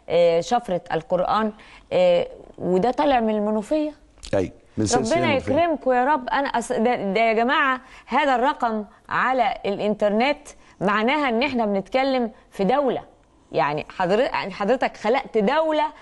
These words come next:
Speaker 1: من الناس اللي بتدخل تتفرج عندك على الإنترنت.
Speaker 2: أنا هقول لحضرتك حاجة،
Speaker 1: اتفضل.
Speaker 2: إحنا من ضمن الحاجات اللي بتثلج
Speaker 1: ربنا
Speaker 2: القلب،
Speaker 1: يكرمك. آه.
Speaker 2: الناس بتخش وبن-، بنديها فري داونلود،
Speaker 1: آه.
Speaker 2: بينزلوا البرامج،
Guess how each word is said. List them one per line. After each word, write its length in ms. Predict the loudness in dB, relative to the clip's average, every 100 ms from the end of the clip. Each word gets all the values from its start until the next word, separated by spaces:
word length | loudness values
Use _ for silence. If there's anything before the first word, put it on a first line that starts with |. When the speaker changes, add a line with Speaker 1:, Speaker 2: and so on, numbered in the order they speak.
| -6
Speaker 1:
من 200 | -2 0
الناس 260 | 0 -2 -4
اللي 80 | -8
بتدخل 320 | -6 -6 -6
تتفرج 440 | -8 -2 0 0 -2
عندك 360 | -4 -4 -4
على 80 | -4
الإنترنت. 260 | -4 -2 -2
Speaker 2:
أنا 80 | 0
هقول 160 | -2
لحضرتك 280 | -2 -4 -4
حاجة، 220 | -2 0
Speaker 1:
اتفضل. 180 | 0 0
Speaker 2:
إحنا 220 | -2 -2
من 140 | 0 0
ضمن 340 | 0 0 0
الحاجات 420 | -2 -2 0 0
اللي 120 | -2 -4
بتثلج 420 | -2 -2 0 0
Speaker 1:
ربنا 180 | 0 0
Speaker 2:
القلب، 220 | 0 0
Speaker 1:
يكرمك. 260 | 0 -2 -10 -18 -8
آه. 40 | -2
Speaker 2:
الناس 360 | 0 2 0
بتخش 540 | -4 -6 -4 -4 -2 -2
وبن-، 280 | 0 -2 0
بنديها 560 | 0 -2 0 2 0
فري 260 | 0 0 2
داونلود، 600 | 2 0 0 0 0 -4 -14 -10
Speaker 1:
آه. 180 | -10 -10 -4
Speaker 2:
بينزلوا 580 | 0 2 2 2 2 2
البرامج، 500 | 0 0 0 0